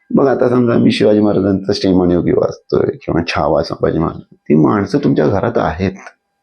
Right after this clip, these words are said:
त्या पुस्तका through, ठीक आहे, हुबेहूब तेच आहेत, कसे होते एकदम कळलं नाही, पण त्याच्या रेफरन्समध्ये ते कळतं. म्हणजे पुस्तकांच्यामुळे ती माणसं तुमच्या घरात असतात आणि त्याच्यातून तुम्हाला भरपूर गोष्टी शिकायला मिळतात. तर तसेच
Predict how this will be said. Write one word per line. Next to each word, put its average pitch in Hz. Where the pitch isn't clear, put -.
त्या 117
पुस्तका -
through, 82
ठीक 175
आहे, 107
हुबेहूब 87
तेच -
आहेत, 104
कसे 95
होते 120
एकदम 101
कळलं 104
नाही, 117
पण 127
त्याच्या 107
रेफरन्समध्ये 95
ते 139
कळतं. 131
म्हणजे 95
पुस्तकांच्यामुळे 101
ती 113
माणसं 87
तुमच्या 95
घरात 95
असतात -
आणि 87
त्याच्यातून 101
तुम्हाला 104
भरपूर 95
गोष्टी 95
शिकायला -
मिळतात. 87
तर -
तसेच -